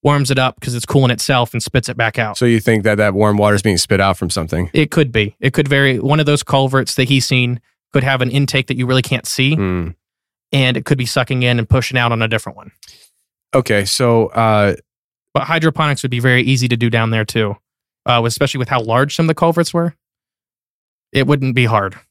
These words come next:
Speaker 2: Yeah, and I mean, like, I, I, my wife is actually currently, uh, prepping our basement to grow food this winter
Speaker 1: Hmm.
Speaker 2: inside, you know? So, like, I know it's possible, but as somebody who started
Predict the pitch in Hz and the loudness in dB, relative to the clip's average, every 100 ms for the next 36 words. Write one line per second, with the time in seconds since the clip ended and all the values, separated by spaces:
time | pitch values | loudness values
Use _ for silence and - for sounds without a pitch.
0 | _ _ - 123 120 101 87 120 120 120 | _ _ -2 2 2 2 2 2 2 2
1 | 87 120 113 - - 117 101 110 - - | 2 0 -2 -6 -6 -4 -2 -4 -4 -20
2 | _ _ _ _ _ 113 120 110 113 98 | _ _ _ _ _ -2 0 2 2 2
3 | 98 101 95 98 90 110 107 95 95 92 | 0 0 0 -2 -2 0 2 2 0 0
4 | - _ 104 95 85 - 107 101 98 92 | -2 _ 0 2 2 0 0 2 2 2
5 | - 92 92 98 95 92 80 92 92 90 | 0 0 2 2 2 0 -2 0 2 2
6 | - 101 92 85 - - 90 - 95 90 | 2 2 4 2 -4 -4 -2 2 2 2
7 | 78 92 _ 95 92 - 92 78 82 87 | -2 -6 _ -2 0 2 2 0 -2 -2
8 | 90 90 - 110 98 95 92 85 - _ | 0 -2 -2 0 2 2 0 -2 -10 _
9 | _ - 117 131 107 113 117 117 87 90 | _ -2 0 2 0 0 2 0 0 2
10 | 87 87 _ _ _ 113 104 107 110 - | 2 0 _ _ _ -2 0 0 0 0
11 | 127 123 117 113 113 104 101 90 - - | 2 2 4 4 4 4 2 0 -6 0
12 | 120 117 110 98 | 2 4 2 0